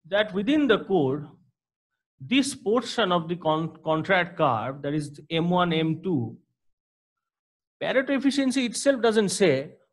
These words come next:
where we will end up. But with a specific allocation, yes, we can find that mathematically. Now, we are going to look at, as I said, Pareto non-comparability. See,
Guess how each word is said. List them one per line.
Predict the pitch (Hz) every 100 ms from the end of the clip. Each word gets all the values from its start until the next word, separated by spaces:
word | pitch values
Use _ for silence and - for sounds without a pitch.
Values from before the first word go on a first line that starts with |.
| _ -
where | 170 226
we | 220
will | 220 208
end | 196 185
up. | - - - _ - _ _ _ _ _ _ _ _ _ _ _ - -
But | 170 160 - - _ _
with | 165 180
a | 185
specific | - 185 190 185
allocation, | 175 165 170 180 233
yes, | 156 190 220
we | 185
can | 185 190
find | 196 233 247
that | 240 226
mathematically. | 165 165 190 180 135 123 - - _ _ _ _ _
Now, | 214 254 247 254
we | 214
are | 247
going | 226 277 285
to |
look | 254 247 247
at, | 208 214 - _ _ _ _ _ _
as | 156
I | 190 190
said, | - 170 185 -
Pareto | 175 202 214 220
non-comparability. | 190 196 202 202 202 196 175 135 123 117 107 - _ _
See, | - 285 175 175